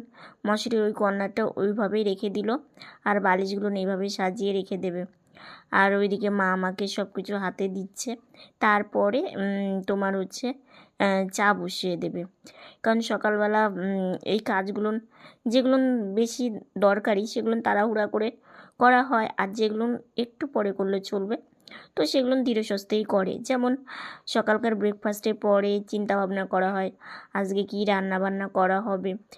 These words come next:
কারণ আমরা নিরামিষ খাই তোমরা তো জানোই। তো এক এক দিন এক এক রকম রান্নাবান্না না করলে না দেখবে ভালোই লাগে না, তো সেই জন্যই। এদিকে বোন বিছানা গুছিয়ে বিছানাটা একটু ঝাড়ু দিয়ে নিল, আর এদিকে মা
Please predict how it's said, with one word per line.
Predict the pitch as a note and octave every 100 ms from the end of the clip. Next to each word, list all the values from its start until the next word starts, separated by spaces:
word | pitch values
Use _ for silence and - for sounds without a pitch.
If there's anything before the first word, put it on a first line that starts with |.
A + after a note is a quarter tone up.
| - - -
কারণ | B3 B3
আমরা | B3 B3 B3
নিরামিষ | A#3+ B3 B3+ B3+ B3+ -
খাই | A#3
তোমরা | A3+ G#3+ G#3
তো | G#3+ G#3+
জানোই। | A#3 A3 A3 G3+ - _ - - _
তো | B3 B3 G#3+
এক | G#3+
এক | B3 A3+
দিন | A#3
এক | G#3+ G3+
এক | A3
রকম | G#3 G3+ B3
রান্নাবান্না | G3+ F#3+ G3 G3+ G3+ G3+
না | G3 F#3+
করলে | A#3 A#3 B3+
না | G3 - - - - -
দেখবে | D4 C#4 C4+
ভালোই | C4+ G#3 G3+ G#3+
লাগে | G3 F3 F3+
না, | F3 F3+ _ - - -
তো | A3+
সেই | A3 A#3 G#3
জন্যই। | F#3+ F#3+ F#3 F#3 - - - _
এদিকে | A#3 A3+ A#3+
বোন | G#3 G#3+ A3+ A3+ G3+ F#3+
বিছানা | G#3 A3+ A3
গুছিয়ে | G3+ G3+ A#3+ B3+
বিছানাটা | G#3+ G3+ G#3 G3+ G3
একটু | G3+
ঝাড়ু | G3+ F3+ F#3+
দিয়ে | G#3 G#3
নিল, | A3+ F#4+ - - - -
আর | G3
এদিকে | F#3+ G3 G3+
মা | F#3+